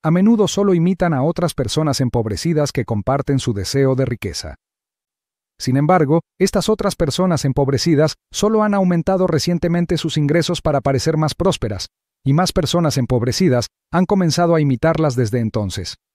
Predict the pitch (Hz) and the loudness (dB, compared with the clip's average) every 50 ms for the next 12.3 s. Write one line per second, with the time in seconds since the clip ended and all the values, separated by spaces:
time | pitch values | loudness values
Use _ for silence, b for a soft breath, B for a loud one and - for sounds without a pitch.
0 | _ _ _ _ _ - 147 147 147 139 - 135 123 - 165 175 - 151 143 - | _ _ _ _ _ 0 2 4 4 4 2 0 0 2 0 0 2 0 0 0
1 | 165 165 160 156 135 135 127 117 113 - 170 175 151 147 135 - - - _ _ | 2 2 2 2 2 2 0 0 0 2 2 4 4 4 2 0 -2 -8 _ _
2 | _ _ _ _ _ - 147 143 - - 220 220 214 180 - - 190 175 175 160 | _ _ _ _ _ -2 -2 -2 0 2 2 2 2 0 0 0 0 2 2 2
3 | 143 156 147 151 - 160 151 139 131 131 131 147 165 175 160 143 120 - 117 - | 2 2 2 2 2 2 2 2 2 2 2 2 2 2 2 0 -2 -2 -4 -4
4 | - - 160 156 156 139 113 123 117 113 117 110 113 110 110 - 107 104 113 139 | 0 0 2 4 2 2 2 2 2 2 2 0 0 -2 -2 -2 -2 0 2 4
5 | 160 165 151 - 147 131 117 113 110 110 107 113 113 110 - 104 104 101 113 135 | 4 4 2 2 0 0 0 0 0 0 0 0 0 0 -2 -2 -2 0 0 2
6 | 147 147 143 - - 110 - - - 147 156 147 - 139 120 107 107 104 - - | 2 2 2 2 0 -2 -2 0 0 2 2 2 2 0 0 0 -2 -2 -4 -6
7 | 110 104 - 139 147 143 113 - 113 101 107 101 98 98 113 127 135 127 120 107 | -6 -4 -2 -2 0 0 0 -2 -2 -2 -2 -4 -4 -2 -2 0 0 0 0 -2
8 | - - 104 98 92 101 104 127 139 143 143 143 127 113 104 - 135 139 131 113 | -2 -4 -6 -6 -4 -4 -2 -2 0 0 2 2 2 0 0 0 0 0 0 2
9 | 117 143 - - 127 113 - - - - - 139 147 135 117 - 110 104 - 110 | 0 0 0 0 -2 -2 -2 -4 -4 -2 0 0 0 0 0 -2 -2 -2 -2 -4
10 | 101 104 98 - - 147 143 139 117 - - 113 98 - - 143 151 143 - 117 | -4 -4 -4 -2 0 0 2 2 0 -2 -2 -4 -4 -2 -2 -2 0 0 -2 -2
11 | 104 - 131 143 143 139 117 110 - 98 95 101 - - 131 127 107 104 98 85 | -2 0 0 0 2 2 0 0 -2 -4 -6 -4 -2 -2 -2 -2 -2 -4 -8 -6
12 | - 151 175 185 - | -2 -2 -2 -2 -4